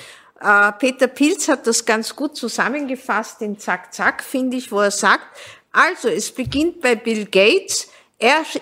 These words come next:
scheint, also das ist alles jetzt sozusagen die Verschwörungstheorie,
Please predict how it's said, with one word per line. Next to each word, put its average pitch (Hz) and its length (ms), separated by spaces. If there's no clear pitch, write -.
scheint, 220 540
also 196 200
das 208 240
ist 208 140
alles 208 420
jetzt 202 220
sozusagen 196 580
die 185 180
Verschwörungstheorie, 247 1120